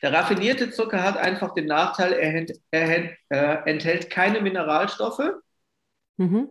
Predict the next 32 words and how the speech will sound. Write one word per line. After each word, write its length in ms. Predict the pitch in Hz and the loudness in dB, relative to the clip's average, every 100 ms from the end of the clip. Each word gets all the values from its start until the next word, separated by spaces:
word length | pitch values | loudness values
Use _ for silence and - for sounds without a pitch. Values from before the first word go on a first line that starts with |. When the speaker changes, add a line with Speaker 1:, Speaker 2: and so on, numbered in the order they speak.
| - - | -8 -6
Speaker 1:
ist 220 | 156 - | -4 2
also 320 | 165 170 170 | 2 2 0
von 240 | 165 160 156 | 2 2 4
der, 400 | 151 151 156 - - - _ | 6 6 2 -2 -16 -20 _
von 100 | 147 | 0
der 80 | 147 | 2
Nährstoffdichte, 1400 | 165 208 - 196 180 - 156 202 - - 214 214 208 - 160 | 4 2 2 -2 -4 -4 -4 -2 -4 0 4 6 4 2 2
äh, 420 | 160 165 165 143 | 4 4 2 0
wirklich 840 | 156 160 156 160 156 - - - _ | -2 0 0 0 -2 -10 -16 -20 _
ganz 320 | - 147 160 - | 0 0 0 -4
unten 380 | 160 160 156 | -4 -4 -6
zu 180 | - 123 | -10 -12
sehen. 380 | - 101 - - _ - - - - | -8 -10 -10 -14 _ -20 -20 -20 -4
Speaker 2:
Mhm. 280 | 180 196 226 - - | 0 0 -2 -10 0
Speaker 1:
Ähm, 800 | 156 160 165 165 165 170 170 - - 135 | 2 2 2 0 -2 -4 -6 -12 -18 -2
was 240 | 165 170 | -2 0
den 140 | 190 | -2
Fruchtzucker 720 | 160 - 294 - - 302 262 - | 0 0 0 0 -6 0 2 2
angeht, 720 | - 262 233 247 262 262 - - _ | 0 0 0 0 0 -2 -14 -16 _
ja, 420 | 156 139 175 277 | 0 2 4 4
das 180 | 277 - | 2 -2
ist 180 | 202 190 | -4 -6
in 100 | 156 | -4
Ordnung, 580 | - 185 226 262 277 220 | 0 0 0 -2 -2 0
sollte 400 | 175 196 208 175 | 2 2 2 0
aber 220 | 170 - | 0 0
auch 200 | 165 - | -2 -2
nicht 260 | 185 196 - | -6 -6 -8
in 120 | 156 | -6
rauen 360 | 143 143 139 131 | -2 0 0 -2
Mengen 360 | 139 185 202 | -2 0 0
sein. 280 | 190 214 | 0 0